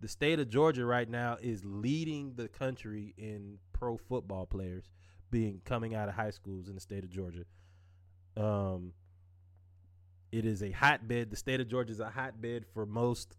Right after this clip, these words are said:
companies moving here. So the, you already see how he gets sponsorships for Jackson State. That would just go over times a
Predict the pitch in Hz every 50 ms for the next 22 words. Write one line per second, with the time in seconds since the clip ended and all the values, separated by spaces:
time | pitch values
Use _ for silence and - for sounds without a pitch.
0 | - - - 135 120 - 131 123 123 110 101 104 107 131 139 139 147 147 151 156
1 | 147 147 - - 113 110 107 101 - - - - - - - - 104 107 104 101
2 | 101 101 113 127 135 143 151 151 143 127 - - 175 175 151 143 123 123 123 117
3 | 123 120 - - - - 117 131 139 - 127 113 - 131 117 - - 110 98 110
4 | 117 123 120 - 117 101 - - 139 135 120 104 - - - - - - 90 87
5 | 120 131 151 139 110 113 113 110 104 95 95 104 110 107 101 113 107 117 113 107
6 | 95 113 113 104 101 104 98 - - 110 107 104 90 92 90